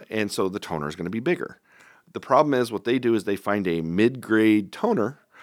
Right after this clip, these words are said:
and they'll dump that into every single cartridge that comes across. If they put it into the coarse toner drums, that's where you're gonna get all the, "Why is the inside of my printer filled with toner?"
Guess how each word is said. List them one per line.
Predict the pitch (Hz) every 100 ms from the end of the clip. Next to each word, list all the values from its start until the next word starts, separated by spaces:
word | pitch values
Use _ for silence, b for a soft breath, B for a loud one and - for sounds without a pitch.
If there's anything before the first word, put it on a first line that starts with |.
| B
and | 160
they'll | 185
dump | 143 143 131
that | 123 -
into | 98
every | 120 135
single | 123 104
cartridge | 104 - 87
that | -
comes | 90 78
across. | - - - - _ B B B B _
If | - 107 -
they | 104 98
put | 95 156 147
it | -
into | 107 120 - 117
the | 95 90
coarse | - - 120 147 -
toner | 185 180 180
drums, | 165 175 190 226 233 - B B B B
that's | 110 131 196
where | 202
you're | 185
gonna | 180
get | 143 143
all | 127 135 135
the, | 127 113 104 -
"Why | 92 95 117
is | 139
the | 127
inside | 127 127 117
of | 110
my |
printer | 104 117 107
filled | 95 92 92
with | 90
toner?" | 147 123 60